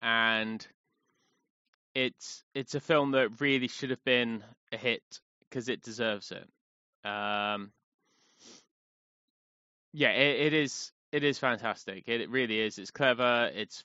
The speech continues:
witty, it's well made, it's worth picking up if you can find a copy of it. Um, they've detailed a bit of Wakanda Forever. Um, <sighs> I didn't really love it. I liked a lot of it.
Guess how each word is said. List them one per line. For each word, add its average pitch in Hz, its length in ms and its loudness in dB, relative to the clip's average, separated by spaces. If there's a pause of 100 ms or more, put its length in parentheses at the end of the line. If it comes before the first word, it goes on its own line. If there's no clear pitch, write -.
witty, 117 540 -4
it's - 600 -10
well 117 240 -4
made, 110 540 -2
it's 85 280 -14 (100)
worth 135 260 0
picking 113 260 -8
up 95 220 -10
if - 160 -12
you 104 80 -12
can 104 140 -12
find 98 260 -6
a 98 60 -12
copy 98 220 -10
of 110 100 -6
it. 120 120 -6 (800)
Um, 156 280 10
they've 170 120 4
detailed 190 340 6
a - 20 2
bit 170 140 4
of 143 100 0
Wakanda 160 320 2
Forever. 156 480 2 (100)
Um, 143 400 6 (420)
<sighs> - 400 -10
I 180 120 6
didn't 185 260 2
really 160 240 2
love 147 300 4
it. 160 80 4
I 131 160 4
liked 143 340 4
a 147 40 2
lot 131 160 2
of 131 80 -4
it. 151 140 0